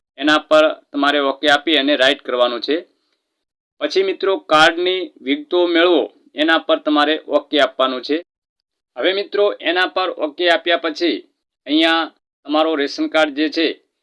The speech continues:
એ નંબર દાખલ કરવાનો છે. મેં already દાખલ કરેલો છે એટલે અહીંયા મારો રેશન કાર્ડ નંબર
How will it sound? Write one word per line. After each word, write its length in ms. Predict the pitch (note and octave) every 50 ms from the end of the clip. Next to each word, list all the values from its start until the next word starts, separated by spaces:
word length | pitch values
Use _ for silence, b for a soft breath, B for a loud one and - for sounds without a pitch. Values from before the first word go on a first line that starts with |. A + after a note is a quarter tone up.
| _ _ _ _ _ _ _ _
એ 80 | D3+
નંબર 320 | D3+ D3+ C#3 D3 D#3 D#3+ D3+
દાખલ 320 | C#3 C#3+ C#3 C#3 - D3
કરવાનો 400 | C#3+ D3 D3 C#3+ C#3+ D3 D3 D3
છે. 280 | C#3+ - D3 D#3 E3 E3+
મેં 200 | - B2 C3+ D3+
already 420 | D3+ C#3+ C#3+ C3+ C#3+ C#3+ C#3+ D3+
દાખલ 320 | C3+ C3 B2+ - - D3 C#3+
કરેલો 380 | C#3+ D3 C#3 C#3+ C#3+ C#3+ C#3+
છે 180 | C#3 - D3 D3
એટલે 220 | C3 C#3 C#3+ C#3
અહીંયા 220 | C3 C3+ C3+ C#3 C3+
મારો 280 | C3+ C3 C3 C#3 C#3
રેશન 280 | B2 B2 B2 - C3+ C3+
કાર્ડ 200 | - C3 C3 C3
નંબર 300 | B2+ B2 B2 B2+ C#3+